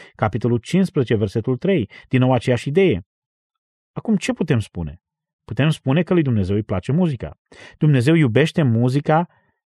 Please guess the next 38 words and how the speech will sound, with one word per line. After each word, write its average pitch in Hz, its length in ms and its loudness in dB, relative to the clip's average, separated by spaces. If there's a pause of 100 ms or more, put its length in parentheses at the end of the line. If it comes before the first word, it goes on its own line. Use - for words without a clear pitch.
(160)
care 120 380 0
îl 107 220 0
reflectă 123 760 -4
pe - 80 -4
El 95 500 -2 (100)
într-un 110 360 -6
mod 104 200 -6
corect, - 580 -4
atât 120 260 -2
în 131 100 -2
exprimare, 107 760 -2 (600)
cât - 200 -2
și - 200 -6
în 98 120 -2
conținut. 92 500 -8 (920)
Acum 262 220 -2
să 233 120 0
ne 196 80 4
întoarcem 180 420 0
înapoi 143 380 0
la 131 120 2
Efeseni 123 400 -2
cinci. 87 360 -8
Până 135 140 -2
aici 165 200 -2
totul 208 280 -2
a 127 40 2
fost 135 220 -2
doar 131 120 2
un 120 100 0
fel 131 200 -2
de 117 120 0
digresiune. 101 640 -4 (460)
Uitați-vă 185 460 2
însă 165 200 0
la 143 60 2
Efeseni 120 380 -2
cinci. 78 340 -14